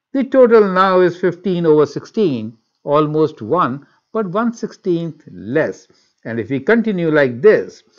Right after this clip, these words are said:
we see that the value really approaches one, right? So if I go ahead with the same trend,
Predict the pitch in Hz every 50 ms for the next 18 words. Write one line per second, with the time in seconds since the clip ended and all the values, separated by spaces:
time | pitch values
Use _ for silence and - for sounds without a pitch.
0 | _ _ _ _ _ 127 127 135 131 123 131 - 269 254 175 113 101 101 - _
1 | _ _ _ _ _ - 139 147 147 139 139 135 135 135 _ _ _ _ _ -
2 | 123 123 110 127 170 202 202 139 90 80 - - 92 123 160 170 151 101 82 -
3 | - _ _ _ - _ _ 143 120 - 151 147 151 147 147 - 123 113 113 110
4 | 113 _ _ _ _ - 107 107 170 190 175 123 98 87 - - - - - 113
5 | 170 233 254 226 - _ _ _ _ _ _ 285 311 285 - 339 349 349 359 320
6 | 233 156 113 - - _ _ _ _ _ _ _ _ _ _ _ _ _ _ _
7 | _ _ _ _ _ _ _ _ 117 110 110 202 254 269 214 170 - - - 139
8 | 143 233 302 330 262 226 220 185 165 165 - - 208 202 175 135 123 - 262 311
9 | 339 294 254 262 262 - -